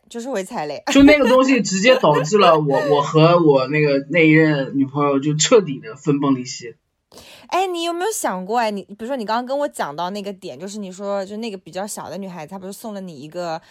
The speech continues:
Speaker 1: 就什么无人机那个，你觉得没有用，放那边都碍事儿，你都不想打开。但是有没有可能你送的那个东西，其实对，就是你的那一任女朋友来说，也是一样的概念？
Speaker 2: 我现在觉得是的。
Speaker 1: 所以她才这么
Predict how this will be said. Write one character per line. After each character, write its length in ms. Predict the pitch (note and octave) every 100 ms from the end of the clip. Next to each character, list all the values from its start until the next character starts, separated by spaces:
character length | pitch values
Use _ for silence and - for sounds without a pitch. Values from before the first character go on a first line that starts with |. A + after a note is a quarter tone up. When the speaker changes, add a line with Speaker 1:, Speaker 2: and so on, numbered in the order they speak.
| _ _ - -
Speaker 1:
就 120 | G3
什 100 | F3+
么 80 | F#3
无 140 | F3+
人 160 | G3 G3
机 160 | G3
那 120 | G3+
个， 80 | G3
你 140 | F3+ E3+
觉 80 |
得 80 | F3+
没 80 | G3
有 100 | G3
用， 200 | F3+ G3+
放 160 | F3 A3
那 40 | F#3+
边 80 | F#3
都 80 | F#3+
碍 180 | G3+
事 180 | G#3 -
儿， 60 | F#3+
你 40 |
都 80 | F3+
不 60 | G#3
想 180 | A#3+
打 200 | A#3 -
开。 260 | - F#3+ E3+ _ - -
但 160 | - F#4
是 200 | F4+ C#4+
有 100 | G#3+
没 100 | B3
有 80 | D#4
可 160 | D4
能 180 | B3 A3+
你 140 | A#3
送 260 | G#3 - F4+
的 100 | C#4
那 120 | B3
个 100 | A3
东 160 | G#3 A3+
西， 120 | A3+
其 160 | G3+ A3
实 120 | A#3
对， 400 | A3+ B3 A3 G3+ _ _ _
就 120 | A3
是 160 | A3 A3
你 120 | G3+
的 200 | F3 F3
那 180 | A3 A3
一 160 | F#3+
任 400 | F3+ G#3+ G3 E3 - _
女 140 | F#3+ G3
朋 140 | F3
友 140 | F#3 F3+
来 180 | E3
说， 240 | F#3 G3 F3+ _ _ _
也 200 | G3 F3
是 220 | F3 D4
一 160 | F#3 E3
样 200 | F#3 G#3+
的 100 | E3+
概 300 | - F3 D3
念？ 260 | B2 F#2 -
Speaker 2:
我 80 |
现 160 | F#3 B3+
在 160 | B3+ A#3
觉 220 | F3+ D#3
得 180 | F3 F3
是 280 | - G#3+
的。 100 | D#3+
Speaker 1:
所 80 | A#2+
以 40 | B2+
她 200 | - F3+
才 200 | G3 E3
这 120 | F#3+
么 280 | E3+ D#3